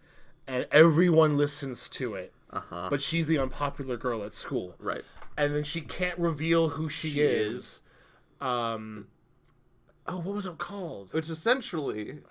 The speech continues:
Speaker 1: blanking on the name now. But, yeah, like, it's little things where one girl keeps a diary
Speaker 2: Mm-hmm.
Speaker 1: that she writes everything in.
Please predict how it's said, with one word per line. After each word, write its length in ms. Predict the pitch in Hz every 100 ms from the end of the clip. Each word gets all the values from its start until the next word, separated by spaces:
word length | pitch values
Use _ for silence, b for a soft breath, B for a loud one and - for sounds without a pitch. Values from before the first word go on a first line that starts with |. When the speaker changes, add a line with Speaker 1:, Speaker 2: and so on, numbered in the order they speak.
| _
Speaker 1:
blanking 240 | 131 151 139
on 60 |
the 60 | 127
name 180 | 147 131
now. 120 | 98
But, 200 | 123 127 - -
yeah, 280 | 156 107 -
like, 240 | 147 156 170
it's 220 | 165 - 202
little 280 | 240 240
things 260 | - 113 113
where 80 | 147
one 200 | 175 180
girl 160 | 165
keeps 260 | 147 156 -
a 80 | 127
diary 680 | 131 117 113 110 104 95 139
Speaker 2:
Mm-hmm. 460 | 123 113 101 98
Speaker 1:
that 100 | 131
she 120 | 143
writes 180 | 147 135
everything 560 | 143 139 139 135 135 127
in. 380 | 123 110 101